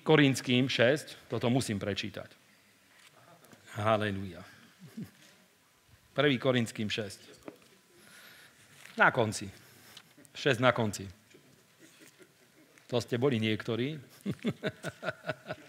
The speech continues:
Vieš už, ktorý. Halelúja.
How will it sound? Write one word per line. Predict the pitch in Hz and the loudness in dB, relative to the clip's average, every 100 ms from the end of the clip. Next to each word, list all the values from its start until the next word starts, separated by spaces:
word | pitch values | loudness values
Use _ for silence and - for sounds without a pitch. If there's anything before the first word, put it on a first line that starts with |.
| 147 - 135 - 180 - - - - - _ - _ - 160 - - 147 | -14 -12 -16 -14 -16 -16 -16 -16 -16 -20 _ -20 _ -14 -12 -12 -10 0
Vieš | 180 117 | 4 4
už, | 110 - | 2 -4
ktorý. | 110 92 90 - - 208 - - - | -6 -8 -14 -20 -20 -20 -20 -20 -10
Halelúja. | 117 113 113 107 98 | -4 -4 -2 -4 -8